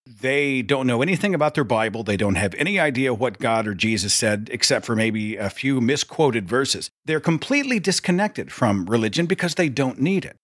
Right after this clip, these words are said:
And so if Ken Ham wants to talk about a mass exodus from Sunday go to meeting,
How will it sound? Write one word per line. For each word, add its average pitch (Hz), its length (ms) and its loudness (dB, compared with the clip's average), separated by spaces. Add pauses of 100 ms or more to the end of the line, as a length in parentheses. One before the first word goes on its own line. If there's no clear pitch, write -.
(200)
And 151 220 0
so 131 420 0
if 135 180 0
Ken 196 180 0
Ham 151 180 2
wants 131 220 -2
to 127 60 -12
talk 151 260 0
about 113 300 0
a 123 40 -2
mass 131 560 2
exodus 135 500 0
from 98 280 0
Sunday 135 400 2
go 98 160 -2
to 92 60 -2
meeting, 123 560 -2